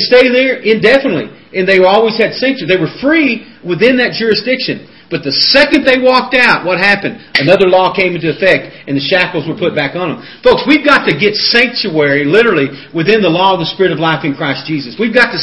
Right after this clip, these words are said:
stay within the jurisdiction of that, stay within the parameters of that law. But, brother, I believe that the greatest tool that the adversary uses to get people to come away from the protection of the law of the Spirit of life in Christ Jesus is that erroneous teaching of unconditional eternal security.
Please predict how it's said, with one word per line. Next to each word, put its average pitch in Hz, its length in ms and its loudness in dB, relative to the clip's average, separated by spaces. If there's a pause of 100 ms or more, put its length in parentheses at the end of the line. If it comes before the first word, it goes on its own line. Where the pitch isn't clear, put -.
stay 220 160 4
within 190 320 -2
the 143 80 -4
jurisdiction 180 720 -2
of 214 160 -2
that, 135 480 -6
stay 269 400 2
within 196 240 -2
the - 160 -6
parameters 214 480 0
of 147 160 -4
that 143 160 -2
law. 202 320 -2 (160)
But, 180 160 0
brother, 294 160 4
I 302 80 4
believe 285 320 2
that 196 80 -2
the 139 160 -2
greatest 240 480 0
tool 240 240 -2
that 160 80 -10
the 156 160 0
adversary 190 560 -2 (240)
uses 214 560 2
to - 80 -4
get 190 160 2
people 208 320 -4
to - 80 -10
come 196 240 -2
away 262 240 2
from 180 160 -6
the 139 80 -8
protection 185 800 -4
of 185 80 0
the 151 80 -2
law 180 240 2
of 156 80 -6
the - 80 -8
Spirit 190 160 0
of 151 80 -6
life 160 240 0
in 135 80 -6
Christ 139 320 -2
Jesus 254 320 0 (320)
is 269 240 0
that - 160 2
erroneous 214 560 2
teaching 247 400 -2
of 185 240 0
unconditional 214 640 -2
eternal 202 320 -4
security. 330 480 -2